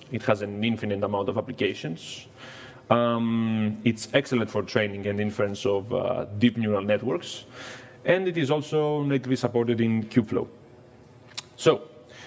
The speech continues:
um, the first pre-trained C N N that we are going to use is called ResNet fifty. And as the name suggests, it's fifty layers deep. It's trained on, uh, ImageNet. It has over a million,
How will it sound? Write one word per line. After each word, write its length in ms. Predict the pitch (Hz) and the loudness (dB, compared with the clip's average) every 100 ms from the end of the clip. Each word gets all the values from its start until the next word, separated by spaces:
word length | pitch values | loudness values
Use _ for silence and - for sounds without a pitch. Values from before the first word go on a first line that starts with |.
| - - - | -20 -20 -4
um, 720 | 117 113 110 104 101 95 87 80 - | 0 0 0 0 -2 -6 -8 -10 -6
the 140 | 104 | -6
first 500 | - - 170 123 - - - - - - | -4 2 4 4 -2 -12 -20 -20 -20 0
pre-trained 800 | 127 151 - 156 127 104 113 - - | 4 4 2 0 0 -2 -6 -14 -16
C 280 | - - 139 | -2 2 4
N 140 | 135 | 4
N 120 | 131 | 4
that 160 | 107 101 | 2 4
we 80 | 123 | 4
are 80 | 127 | 4
going 160 | 131 | 2
to 100 | 110 | -2
use 560 | 95 113 156 175 - - - 113 | 0 2 2 -4 -12 -16 -10 -8
is 120 | - | -2
called 340 | 113 104 92 | 0 -2 0
ResNet 280 | 110 113 107 | 0 0 0
fifty. 440 | - 110 - 170 - - - - - - 117 | -2 -2 -2 -6 -8 -20 -18 -16 -16 -2 2
And 280 | 113 113 117 | 4 4 4
as 80 | 120 | 6
the 80 | |
name 180 | 120 120 | 4 4
suggests, 500 | 104 120 135 139 - | 2 2 2 0 2
it's 500 | 117 110 - - - | 4 4 -2 -8 -10
fifty 320 | - - 107 | -4 -2 0
layers 260 | 95 95 95 | 2 2 2
deep. 340 | 123 143 143 - - - - | 2 2 0 -14 -18 -20 -6
It's 160 | 107 - | -6 -6
trained 440 | - 123 120 110 | 6 6 6 2
on, 440 | 110 107 107 101 98 98 | 2 0 0 0 -2 2
uh, 400 | 95 92 85 107 - - - - | 2 2 -2 -6 -14 -20 -20 0
ImageNet. 540 | 127 135 107 - 127 - - - | 4 4 4 0 -4 -4 -12 -2
It 60 | |
has 180 | 113 104 | 0 2
over 180 | 104 104 | 0 0
a 40 | |
million, 560 | 104 117 113 107 98 | 2 4 6 4 0